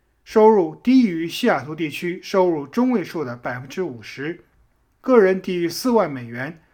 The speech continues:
或四口之家低于五点七万美元，并且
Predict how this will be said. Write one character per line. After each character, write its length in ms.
或 280
四 220
口 180
之 180
家 240
低 100
于 280
五 160
点 300
七 180
万 180
美 120
元， 320
并 140
且 340